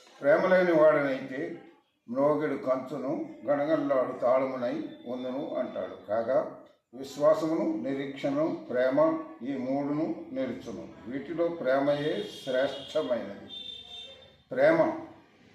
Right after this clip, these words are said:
మొదటి యోహాను నాలుగు ఇరవైలో, "ఎవడైనను నేను దేవుని ప్రేమించుచున్నానని చెప్పి తన సహోదరుని ద్వేషించిన ఎడల అతడు అబద్ధికుడగును. తాను చూచుచున్న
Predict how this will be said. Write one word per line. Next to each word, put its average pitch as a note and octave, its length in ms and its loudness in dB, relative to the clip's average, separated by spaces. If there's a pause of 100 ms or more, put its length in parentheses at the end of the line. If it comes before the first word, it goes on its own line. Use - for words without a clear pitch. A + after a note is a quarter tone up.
(240)
మొదటి D3+ 340 -6
యోహాను C#3+ 500 2
నాలుగు D3+ 420 0
ఇరవైలో, D#3 640 0
"ఎవడైనను E3 720 2
నేను D3+ 320 2
దేవుని C#3 420 -2 (500)
ప్రేమించుచున్నానని D3+ 1120 0
చెప్పి - 380 -4 (1080)
తన B2 140 -2 (100)
సహోదరుని C#3+ 600 0
ద్వేషించిన C3 600 -6
ఎడల B2 460 2 (580)
అతడు C#3+ 260 0
అబద్ధికుడగును. C3+ 880 -2 (680)
తాను C3 360 -2
చూచుచున్న E3 720 -2